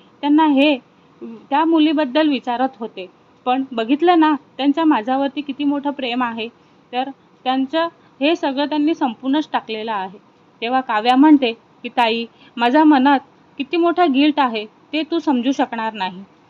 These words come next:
मग इकडे वसू आत्या पण घरामध्ये मोठा गोंधळ घालते की जसं नंदिनी जीवासाठी व्रत करत आहे तसं काव्याने पण पार्थसाठी व्रत करावं. हे सगळा गोंधळ बघून काव्या पण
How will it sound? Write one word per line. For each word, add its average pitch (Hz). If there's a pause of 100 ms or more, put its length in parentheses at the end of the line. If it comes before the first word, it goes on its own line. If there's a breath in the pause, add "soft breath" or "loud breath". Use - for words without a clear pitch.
(220)
मग 240
इकडे 254 (160)
वसू 240
आत्या 277
पण 330
घरामध्ये 262 (180)
मोठा 285
गोंधळ 247
घालते 196 (360 soft breath)
की 277
जसं 294
नंदिनी 294 (320 soft breath)
जीवासाठी 311
व्रत 254 (120)
करत 285
आहे 285 (380 soft breath)
तसं 294
काव्याने 269
पण 294 (180)
पार्थसाठी 269
व्रत 233 (140)
करावं. 180 (420)
हे 294
सगळा 302
गोंधळ 254
बघून 269 (300)
काव्या 254
पण 320